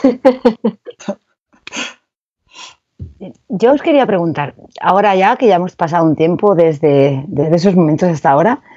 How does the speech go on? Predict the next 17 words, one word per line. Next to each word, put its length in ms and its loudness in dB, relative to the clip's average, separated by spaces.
cuando 260 2
vosotros 680 2
miráis 300 0
un 80 0
poquito 280 0
la 120 2
red, 200 0
¿qué 120 0
detestáis? 560 -2
¿Qué, 320 0
qué 100 2
es 40 2
lo 100 4
que 120 0
veis? 400 -2
¿Veis 320 0
que, 460 0